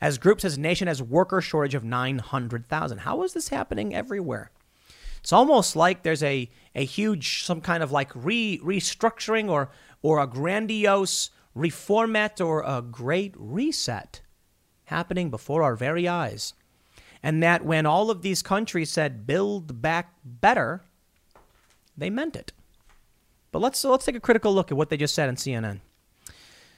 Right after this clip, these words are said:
Sour Patch Kids? I like Sour Patch Kids. I don't eat 'em anymore. Um, they're delicious candy, but I don't eat candy anymore. And that's good. Uh, you know, just one day I, I just started thinking,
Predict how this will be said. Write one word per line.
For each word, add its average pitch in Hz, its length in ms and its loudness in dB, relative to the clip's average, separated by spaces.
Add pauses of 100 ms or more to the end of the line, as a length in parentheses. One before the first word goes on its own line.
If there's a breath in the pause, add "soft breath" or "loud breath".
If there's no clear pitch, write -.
Sour - 220 -2
Patch 185 240 2
Kids? - 400 -2 (340)
I 381 380 -2
like 403 160 0
Sour 156 160 6
Patch 151 180 0
Kids. 190 160 -2
I 185 60 6
don't 180 100 0
eat 165 80 0
'em 165 100 -2
anymore. 131 420 -4 (120)
Um, 113 380 0
they're 156 100 2
delicious 139 380 0
candy, 143 400 -4
but 123 260 -4 (300)
I 143 100 8
don't 151 140 6
eat 127 100 -4
candy 151 300 -2
anymore. 110 360 -8 (300 soft breath)
And 196 100 0
that's 233 180 4
good. 160 280 2 (480 soft breath)
Uh, 151 320 4 (140)
you 160 100 -2
know, 190 220 2
just 156 180 -6
one 180 200 0
day 185 180 2
I, 175 80 2
I 143 180 -6
just 139 180 -6
started 156 220 0
thinking, 165 340 -2